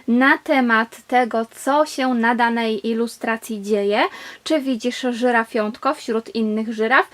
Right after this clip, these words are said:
I tu mamy właśnie ten wysuwany element, który nie jest już aż taki gruby jak książka. Zobaczcie,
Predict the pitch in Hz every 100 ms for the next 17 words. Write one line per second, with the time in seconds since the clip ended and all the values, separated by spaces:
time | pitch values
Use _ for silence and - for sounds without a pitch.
0 | - - - 226 302 320 302 262 247 233
1 | 247 262 247 247 233 233 233 233 220 262
2 | 277 - 233 220 220 226 294 - - -
3 | - - - 285 254 233 226 311 - -
4 | - 226 233 247 269 311 302 277 294 -
5 | 269 285 - 254 254 - 262 - 240 214
6 | 254 277 302 247 269 254 254 - - -
7 | 220 214 - 226 226 220 214 214 - -
8 | 226